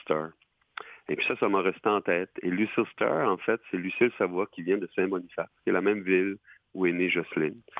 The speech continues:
Et Lucille Starr, c'est une grande vedette internationale qui a été la première à populariser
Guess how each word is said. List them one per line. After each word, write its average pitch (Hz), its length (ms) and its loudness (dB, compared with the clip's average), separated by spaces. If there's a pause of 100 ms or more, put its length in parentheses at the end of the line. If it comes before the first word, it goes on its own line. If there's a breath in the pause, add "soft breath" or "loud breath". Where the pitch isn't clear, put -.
(400 loud breath)
Et 87 300 2
Lucille 90 400 -6
Starr, - 180 2 (100)
c'est - 80 -4
une 87 80 -4
grande 92 380 2
vedette 90 360 0
internationale 87 760 0
qui 87 240 -2
a 87 260 2 (140)
été 98 180 0
la 92 80 6
première 87 360 -2
à 82 200 -2 (260)
populariser 87 840 0